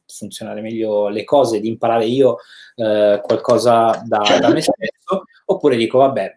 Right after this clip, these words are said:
questa cosa proprio non fa per me." E allora mi concentro su altro. Se poi anche concentrandomi su altro questa cosa arriva, allora probabilmente c'è qualcosa su cui, su cui lavorare.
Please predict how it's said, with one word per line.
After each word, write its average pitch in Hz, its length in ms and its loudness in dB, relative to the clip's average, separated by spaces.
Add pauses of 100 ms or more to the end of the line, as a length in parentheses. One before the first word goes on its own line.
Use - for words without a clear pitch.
questa - 240 -4
cosa 147 200 2
proprio 139 340 2
non 131 300 -2
fa 139 220 -2
per 123 180 -2
me." 107 300 -8 (680)
E 147 120 -4
allora 143 720 4
mi 147 200 -8
concentro 127 800 -6
su 113 220 -6
altro. 92 380 -6
Se - 180 -10
poi 175 180 0
anche 175 220 -8
concentrandomi 143 640 -6
su 131 180 -8
altro 107 360 -2
questa - 340 -4
cosa 120 220 -2
arriva, 143 420 -2 (380)
allora 107 640 -2
probabilmente 107 640 -6
c'è 92 1160 -6
qualcosa 104 340 -10
su - 160 -14
cui, 98 720 -6
su - 200 -10
cui 101 140 -10
lavorare. 92 500 -6